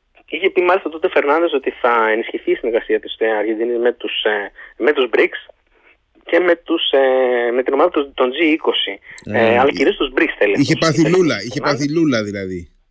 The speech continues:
Speaker 1: Είχε πάθει, είχε πάθει κάτι τέτοιο. Η Αργεντινή επίσης ήταν ανάμεσα στις έξι χώρες που είχαν προσκληθεί να ενταχθούν στη συμμο-, στην, ε, ομάδα των brics. Οι άλλες χώρες ήταν η Αίγυπτος, η Αιθιοπία, το Ιράν, η Σαουδική Αραβία και τα Ηνωμένα Αραβικά Εμμυράτα. Μπήκε η Σαουδική Αραβία στους brics,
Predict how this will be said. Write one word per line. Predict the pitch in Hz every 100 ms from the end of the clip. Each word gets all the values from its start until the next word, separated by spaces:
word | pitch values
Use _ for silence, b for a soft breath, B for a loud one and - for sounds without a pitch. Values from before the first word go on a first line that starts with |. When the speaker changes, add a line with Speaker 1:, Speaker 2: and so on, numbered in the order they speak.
| B B B -
Speaker 1:
Είχε | - 185
πάθει, | - 180 165
είχε | 170
πάθει | - 139 -
κάτι | - 113 -
τέτοιο. | 107 - 214 B B -
Η | 143
Αργεντινή | 135 135 143 202
επίσης | 202 -
ήταν | 165 170 202
ανάμεσα | 160 175 190
στις | 165
έξι | - 170 147
χώρες | 160 170 -
που | 151
είχαν | 165
προσκληθεί | - - 127 - 160 B B B
να | 131
ενταχθούν | 123 120 - 180 208
στη | -
συμμο-, | - 117 110 -
στην, | 110 107 107
ε, | 104 104 101 101
ομάδα | 110 117 107
των | 110 107 -
brics. | 131 - - B B B
Οι | -
άλλες | 135 147
χώρες | 156 151
ήταν | 156
η | 135
Αίγυπτος, | 143 156 -
η |
Αιθιοπία, | 123 123 - 160
το | -
Ιράν, | 120 117 139
η | 160
Σαουδική | 127 120 - 151
Αραβία | 127 160
και | -
τα | -
Ηνωμένα | 131 127 147
Αραβικά | 156 131 -
Εμμυράτα. | 143 190 156
Μπήκε | 202 -
η | 214
Σαουδική | 160 151 156 226
Αραβία | 196 143 113 - b b b b
στους | - - 107
brics, | - -